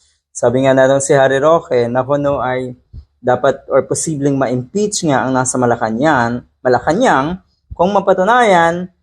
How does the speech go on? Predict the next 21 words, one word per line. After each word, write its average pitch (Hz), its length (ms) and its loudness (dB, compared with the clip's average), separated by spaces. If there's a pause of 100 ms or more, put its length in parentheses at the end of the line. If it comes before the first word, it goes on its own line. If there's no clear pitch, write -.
(200)
na 156 80 -8
positibo 165 560 -2
sa 165 160 0
droga. 110 720 2 (160)
Yan 214 320 4
ang 160 240 -6
gusto - 320 -4
nyo. 113 480 -6
Bottom 170 400 2
line, 202 480 0
gusto 156 240 -8
nyong 160 320 -4
mapatalsik 196 800 -2
ang 143 160 -4
nasa 135 240 -4
Malacanang 147 880 0 (1400)
para 139 240 4
ipalit 143 480 2
si - 80 -8
Sara 123 400 2
Duterte. 104 800 -2